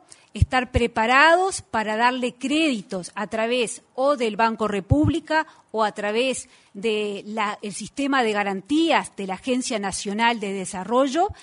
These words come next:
a aquellas empresas que se encuentren de, este, o afectadas por el, el coronavirus, eh, de forma directa, de forma indirecta o que necesiten reestructurar su deuda en este momento.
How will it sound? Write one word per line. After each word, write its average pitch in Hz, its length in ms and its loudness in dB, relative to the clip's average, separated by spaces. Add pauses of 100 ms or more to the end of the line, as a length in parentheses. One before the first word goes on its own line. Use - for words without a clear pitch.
(160)
a 190 100 -8
aquellas 254 440 -4
empresas 262 680 -4
que 208 140 -10
se 202 140 -12
encuentren 247 880 -4 (340)
de, 220 380 -4
este, 208 260 -10
o 214 100 -6
afectadas 277 680 0
por 196 220 0
el, 190 120 -6 (200)
el 175 120 -12
coronavirus, 202 840 -6
eh, 202 280 -12
de 185 140 -14
forma 226 300 -6
directa, 294 640 -2 (280)
de 202 140 -6
forma 240 540 0
indirecta 247 840 0 (180)
o 208 140 -10
que 220 120 -8
necesiten 269 720 -2
reestructurar 233 920 -2 (140)
su 220 180 -8
deuda 254 480 2
en 214 180 -6
este 214 220 -6
momento. 185 600 -4